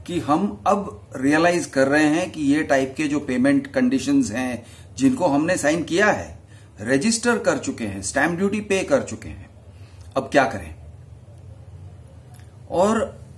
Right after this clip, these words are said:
उसमें और भी बहुत सारे conditions हैं जिससे हमें अब घबराहट होने लगी है, हम डरने लगे हैं।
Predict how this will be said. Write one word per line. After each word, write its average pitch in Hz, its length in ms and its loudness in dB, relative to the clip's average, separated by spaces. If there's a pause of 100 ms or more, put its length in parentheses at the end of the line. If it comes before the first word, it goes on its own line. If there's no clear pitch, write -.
उसमें 240 240 0
और 202 360 -4
भी 233 140 -2
बहुत 196 340 -4
सारे 196 220 -2
conditions 180 540 -6
हैं 185 400 -4
जिससे 139 540 0
हमें 156 320 0
अब 160 440 -6
घबराहट 135 600 4
होने 123 260 -4
लगी 113 260 -6
है, 110 180 -10
हम 147 180 -2
डरने 131 320 2
लगे 143 200 0
हैं। 85 340 -12